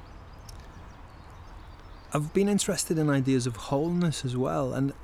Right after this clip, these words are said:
again thinking about your website and your, or the New Navigators,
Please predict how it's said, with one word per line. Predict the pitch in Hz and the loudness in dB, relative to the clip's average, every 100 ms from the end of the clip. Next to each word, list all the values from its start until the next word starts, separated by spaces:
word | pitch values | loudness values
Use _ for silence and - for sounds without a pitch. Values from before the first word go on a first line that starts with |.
| - | -4
again | 143 160 170 139 | 0 2 2 2
thinking | 156 143 147 | 2 2 2
about | 135 131 135 | 2 2 2
your | 127 120 | 2 2
website | 123 123 - 120 120 - - - | 0 0 -4 -4 -6 -10 -16 -2
and | 131 | 2
your, | 127 117 113 - - | 4 2 0 -4 -4
or | 127 | 0
the | 123 | 4
New | 127 127 | 4 4
Navigators, | 120 135 135 131 - 110 110 - | 4 2 0 0 -2 -4 -6 -8